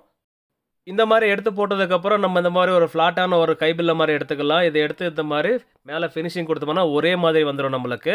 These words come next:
நம்ம எப்படி செய்கிறோமோ அதே மாதிரி செய்யுங்க. இந்த மாதிரி பொருள் உங்ககிட்ட இல்லைனாக்கா நீங்க கத்தி அந்த மாதிரி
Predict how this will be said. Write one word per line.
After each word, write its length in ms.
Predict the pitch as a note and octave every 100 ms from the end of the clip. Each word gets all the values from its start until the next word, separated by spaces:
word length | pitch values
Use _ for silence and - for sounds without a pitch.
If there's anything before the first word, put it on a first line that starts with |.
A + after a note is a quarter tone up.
| A#3+
நம்ம 160 | D#3 C#3+
எப்படி 180 | C#3+ F#3 F3+
செய்கிறோமோ 280 | E3+ G3 E3
அதே 140 | C#3+ F3
மாதிரி 180 | E3 D3 C#3+
செய்யுங்க. 260 | C3 C#3+ G3+ F3
இந்த 160 | G3 G#3
மாதிரி 160 | G3+ G3+ F3+
பொருள் 180 | F#3
உங்ககிட்ட 300 | F3 E3+ F3+ F3
இல்லைனாக்கா 360 | F3 E3+ E3+ F3
நீங்க 120 | D#3 C#3+
கத்தி 300 | D3 - E3+ D#3+
அந்த 140 | D#3 D#3
மாதிரி 180 | D#3